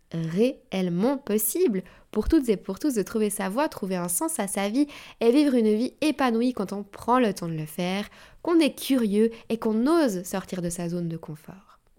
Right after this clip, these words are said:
Oui, vous l'avez bien compris, c'est possible de vivre une vie où vous savez pourquoi vous vous levez le matin et ça vous motive.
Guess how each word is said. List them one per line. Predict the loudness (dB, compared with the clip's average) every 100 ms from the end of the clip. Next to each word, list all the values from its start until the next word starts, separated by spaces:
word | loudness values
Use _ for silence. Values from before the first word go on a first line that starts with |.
| -6
Oui, | -2 0 -2
vous | -2
l'avez | 0 0 0
bien | -2 -6
compris, | -8 -8 -8 -6
c'est | -6 -6
possible | -4 -6 -4 -4 -4 -6 -6
de | -4
vivre | -2 -4 -4
une | -4 -4
vie | -2 -2 -4 -8 -14 -6
où |
vous | -4 -4
savez | -4 -2 2 2
pourquoi | 0 -4 -4
vous | -4
vous | -4 -2
levez | -2 -2
le | -4
matin | -6 -4 -4 -4 _ _ _ -10
et | -8
ça | -4 -4
vous | -2 0
motive. | 0 0 0 -4 -8 -12 -16